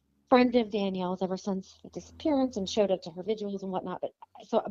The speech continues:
I wasn't used to talking to her on a regular basis, so I thought it was strange. I get this text message with a screenshot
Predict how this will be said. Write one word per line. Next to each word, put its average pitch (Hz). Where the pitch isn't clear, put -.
I 214
wasn't 240
used 233
to 208
talking 202
to 208
her 190
on 180
a 170
regular 170
basis, 262
so 190
I -
thought 202
it 175
was 143
strange. 226
I 196
get 208
this -
text -
message -
with -
a -
screenshot 247